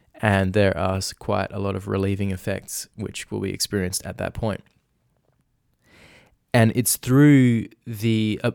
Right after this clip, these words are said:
th-, it's through observing what's going on around us in actuality, which allows us to see the separation between our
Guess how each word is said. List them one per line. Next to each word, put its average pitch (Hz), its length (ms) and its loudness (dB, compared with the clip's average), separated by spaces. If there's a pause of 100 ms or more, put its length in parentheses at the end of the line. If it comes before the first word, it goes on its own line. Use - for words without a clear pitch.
th-, - 240 -14
it's - 200 -8
through 151 220 2
observing 104 960 4 (600)
what's 113 360 0
going 120 280 2
on 107 120 0
around 98 420 2
us - 400 -6 (600)
in 135 140 0
actuality, 101 840 -2 (1600)
which - 680 0 (800)
allows 117 500 4
us 110 160 0
to 117 160 -2
see 113 200 0
the 104 120 0
separation 104 800 0
between 98 600 -4
our 101 260 -4